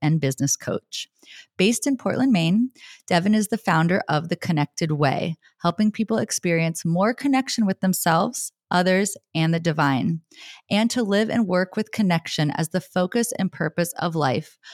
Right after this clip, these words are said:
rather than money and power. Devin believes that connection is the currency of the soul and that it is our salvation, especially during these challenging times,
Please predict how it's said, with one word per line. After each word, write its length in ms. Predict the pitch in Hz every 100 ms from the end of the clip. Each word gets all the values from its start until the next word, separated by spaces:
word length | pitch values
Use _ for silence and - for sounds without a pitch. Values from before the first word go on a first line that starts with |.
| - -
rather 220 | 170 185
than 160 | 185
money 220 | 160 143 143
and 100 | 139
power. 420 | 127 110 110 160 _ _ _ -
Devin 320 | 208 247 247
believes 440 | 226 185 180 180
that 140 | 175 -
connection 440 | 170 156 - 165
is 120 | 151
the 80 | 165
currency 440 | - 190 208 -
of 120 | 240 220
the 80 |
soul 500 | 254 - 156 120 107 - - -
and 100 | -
that 180 | 190 170 -
it 160 | 190
is 120 | 240 -
our 220 | 175 208
salvation, 760 | 220 247 220 220 226 - 85 - -
especially 520 | 175 - 214 - 214
during 300 | 175 165 160
these 160 | 160 160
challenging 500 | - 151 143 151 151
times, 540 | - - - 151 -